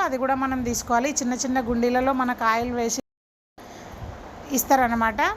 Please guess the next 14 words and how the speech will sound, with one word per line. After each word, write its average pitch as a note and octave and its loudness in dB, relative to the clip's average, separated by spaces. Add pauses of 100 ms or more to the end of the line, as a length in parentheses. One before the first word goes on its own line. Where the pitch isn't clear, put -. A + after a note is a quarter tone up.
(2000)
ఈ C4+ 8 (120)
ఆయిల్ C#4 2
తీసుకొని C4+ -4 (100)
మనం D#4 -2
అక్కడ C4+ -2
దీపంలో B3+ 0 (100)
వేయాలి. A#3+ 4 (100)
దీన్నే C4+ 0
మేము C4+ 0 (100)
దీపారాజన B3+ 2
అని B3 -2
కూడా B3 2
అంటాము. A#3 -2 (800)
ఇక్కడ C4+ 4